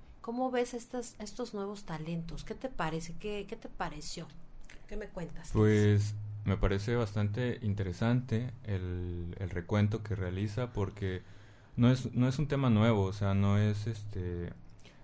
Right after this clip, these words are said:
Speaker 2: a pesar de que ahorita sí, obviamente, toda esta parte, eh, de la hispanidad, de, del, de los latinos, de la parte, eh, de la incursión, de,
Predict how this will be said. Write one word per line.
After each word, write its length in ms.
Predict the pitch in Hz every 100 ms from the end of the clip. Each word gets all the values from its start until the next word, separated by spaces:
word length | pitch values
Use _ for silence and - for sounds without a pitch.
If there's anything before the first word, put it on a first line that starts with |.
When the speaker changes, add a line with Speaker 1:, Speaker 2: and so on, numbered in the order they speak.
| -
Speaker 2:
a 100 | 98
pesar 300 | 101 104 110
de 100 | 123
que 80 | 120
ahorita 360 | 101 101 113
sí, 240 | 101 113 117
obviamente, 720 | 104 107 104 104 104 110 107
toda 220 | 101 101
esta 240 | 101 104 104
parte, 380 | 107 104 104 113
eh, 840 | 110 98 87 85 107 92 87 87
de 120 | 90 87
la 120 | 90
hispanidad, 720 | - 92 87 87 87 98 104
de, 460 | 101 92 90 87 -
del, 500 | 90 90 87 87 82
de 100 | 90
los 200 | 87 90
latinos, 760 | 92 85 - 101 104 101 95 98
de 80 | 92
la 180 | 85 -
parte, 540 | 90 - 98 95 92 - - - - - - -
eh, 220 | 98 92
de 100 | 92
la 60 | 92
incursión, 720 | 90 - - - 101 107 107
de, 560 | 95 90 87 87 85